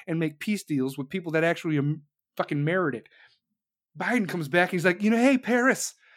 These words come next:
Paris Climate Accords. Hey, you guys want some money?" <laughs> I'm sorry about that Trump guy.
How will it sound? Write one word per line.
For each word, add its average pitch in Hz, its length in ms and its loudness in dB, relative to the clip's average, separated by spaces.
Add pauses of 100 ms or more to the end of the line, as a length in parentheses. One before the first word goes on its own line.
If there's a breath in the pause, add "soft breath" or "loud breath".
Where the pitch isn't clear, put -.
(520 soft breath)
Paris 247 340 2
Climate 233 420 0
Accords. 214 680 2
Hey, 220 400 0 (1080)
you 175 80 -6
guys 196 180 2
want 202 160 0
some 185 260 -6
money?" 180 300 -4 (680)
<laughs> - 800 -10
I'm 165 100 -6
sorry 180 320 2
about 170 240 2
that 147 200 -2
Trump 147 320 -2
guy. 104 320 -8